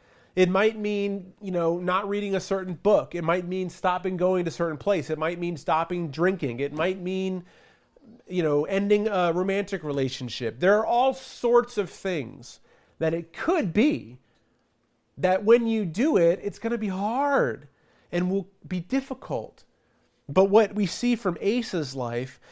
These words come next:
is that it says that he was wholeheartedly devoted to the Lord his entire life. And he's one of only, like, two or three kings out of, like, the thirty of them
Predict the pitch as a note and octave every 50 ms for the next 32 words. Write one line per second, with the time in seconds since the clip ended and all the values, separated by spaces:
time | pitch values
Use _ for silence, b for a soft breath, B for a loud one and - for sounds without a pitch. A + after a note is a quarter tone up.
0 | B B B - E3 D#3+ D3 - F3 E3+ E3+ F3+ F3+ F3 - G3 F#3+ F3+ E3+ -
1 | D#3+ C#3+ C#3+ - - - - - A#3 A3+ A3+ A3+ A3+ G3+ B B B B - D#3
2 | D#3 D3+ - - - G3 F#3+ F3 - - F3+ F#3 F#3+ F#3+ F#3 F#3+ F#3 D3+ D#3 C#3+
3 | D#3+ D#3 E3 D#3+ D3+ D#3 D#3 C#3+ C#3+ C#3+ C#3+ C#3+ C#3 C#3 C3+ B B B B _
4 | D#3 D3 C3 D#3 D#3+ - - E3 D#3 D#3+ E3 E3 F3 G3 F#3 C#3+ C3 B B B
5 | - F3+ F#3 A#3+ A#3+ G#3 F#3 G3 G#3+ A#3 C4 C#4+ A#3+ B3+ C4 B3+ B3 A3 G#3 F3+
6 | D#3+ C#3 - - - A3 A#3 B3 A#3+ G#3+ - - - E3+ F#3 G3 F#3+ - - G3
7 | F#3+ F#3 D3+ B2+ A2+ D#3 D#3 D#3+ F3 E3 E3+ E3+ E3 - - C3+ - - - F3+
8 | E3+ E3+ E3+ E3 D#3 C3+ B2 G2+ G2+ A2 G#2 G#2